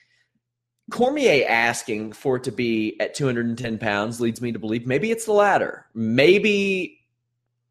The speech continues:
he just really hates this weight cut. But either way, he's leaving as U F C light heavyweight champion.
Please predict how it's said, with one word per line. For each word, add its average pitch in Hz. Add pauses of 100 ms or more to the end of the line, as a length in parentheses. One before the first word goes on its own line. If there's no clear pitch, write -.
(140)
he 190
just 170
really 147
hates 135
this 127
weight 117
cut. 69 (640)
But - (360)
either 254
way, 208
he's 151
leaving 160
as 127 (560)
U 180
F 170
C 175
light 151
heavyweight 139
champion. 131